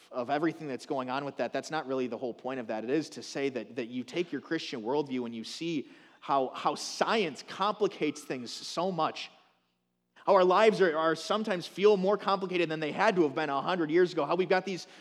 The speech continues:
these decisions to have, and we, we sometimes don't even know what opinions to have because things are, are so deeply convoluted and complicated. And, and, and some of the opinions that, that you want to have, you know are not gonna be popular with the rest of the world.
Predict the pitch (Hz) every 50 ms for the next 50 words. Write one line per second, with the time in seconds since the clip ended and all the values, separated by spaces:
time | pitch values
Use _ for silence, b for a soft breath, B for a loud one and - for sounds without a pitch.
0 | B B B 208 202 175 - 180 170 - - 220 240 214 214 214 185 - 180 180
1 | 175 175 170 180 - 185 190 190 180 - 254 302 311 240 196 175 147 214 214 247
2 | 269 220 185 180 185 196 202 202 185 175 - - 202 226 262 254 226 196 175 -
3 | - 165 156 156 160 156 160 160 - B B B B B B B _ - 185 165
4 | 214 185 - 226 196 - - 220 247 247 202 214 208 190 160 170 185 175 - -
5 | - - - 220 226 226 208 190 165 - B B B B - _ - 208 240 233
6 | - 185 180 165 147 131 123 - - 202 208 214 185 160 165 170 185 196 190 175
7 | 156 143 131 - 190 196 185 - 180 - - 165 143 139 135 143 151 151 135 175
8 | 175 160 - - 180 170 147 - - 220 262 302 294 208 175 170 147 - 202 220
9 | 220 202 180 165 - 165 160 - B B B B 202 208 208 214 214 202 233 269
10 | 294 254 190 170 170 180 190 196 220 220 226 262 277 254 220 220 254 294 - 277
11 | 247 226 208 - - 226 254 277 - 226 202 196 185 196 196 208 190 196 202 214
12 | - - 190 180 196 202 214 233 190 180 -